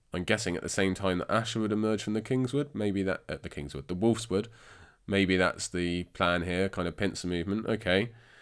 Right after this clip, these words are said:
And at least Asher would have some cover then coming out of the Wolf's Wood, but then, then what?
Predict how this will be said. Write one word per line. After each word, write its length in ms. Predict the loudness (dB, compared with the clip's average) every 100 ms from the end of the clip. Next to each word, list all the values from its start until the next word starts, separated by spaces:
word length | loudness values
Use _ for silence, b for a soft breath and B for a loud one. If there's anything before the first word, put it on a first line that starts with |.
| b b b b b _ _ -8
And 120 | 0 4
at 60 |
least 600 | 6 6 4 -2 -6 -12 -16 _ _
Asher 260 | 4 4 4
would 120 | 2
have 180 | 2 0
some 160 | 0 0
cover 280 | 4 4
then 200 | 4 0
coming 240 | -2 -2 -2
out 80 | -2
of 80 |
the 100 | -4
Wolf's 320 | -2 -2 -2 -6
Wood, 180 | -8 -4
but 240 | -4 -2
then, 440 | 2 2 2 0 -2 -12 -20 _ _ _ -2
then 200 | 0 0
what? 180 | -4